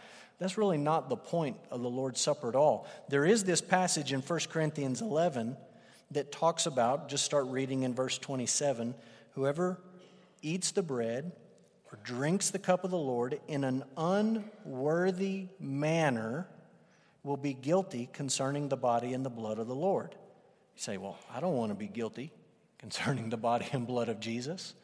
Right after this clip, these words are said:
Certainly don't want to take it in an unworthy manner." You read in verse twenty-eight, "Let a person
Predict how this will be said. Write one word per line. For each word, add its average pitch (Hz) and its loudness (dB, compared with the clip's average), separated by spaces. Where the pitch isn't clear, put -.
Certainly 160 0
don't 131 2
want 123 -2
to 117 -6
take 135 -2
it 120 -6
in 117 -4
an 113 -4
unworthy 127 -2
manner." 131 -2
You 117 -12
read 123 -2
in 123 -2
verse 120 -2
twenty-eight, 127 0
"Let 131 0
a 135 -4
person 143 -4